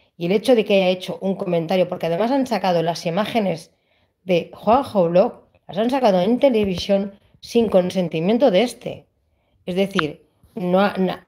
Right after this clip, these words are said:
es todo para llamar la atención. Pues claro que sí, Mayra. May-, mm, a ver, esperad que os lea, que no os leo. Ana María Díez, buenas tardes. María Angelina Martínez, buenas tardes.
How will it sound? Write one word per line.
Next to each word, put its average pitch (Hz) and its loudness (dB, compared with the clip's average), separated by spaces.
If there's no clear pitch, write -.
es 214 -6
todo 262 0
para 214 2
llamar 175 0
la 190 2
atención. 170 -2
Pues 160 -12
claro 214 0
que 220 -2
sí, 196 -4
Mayra. 180 -2
May-, 180 -2
mm, 165 -10
a 180 -8
ver, 165 -4
esperad 165 -4
que 180 -4
os 160 -4
lea, 170 0
que 185 -2
no 165 0
os 165 -6
leo. 170 -2
Ana 196 4
María 196 2
Díez, 208 -2
buenas 185 -2
tardes. 202 0
María 175 2
Angelina 175 -2
Martínez, 170 -4
buenas 160 -4
tardes. 185 -2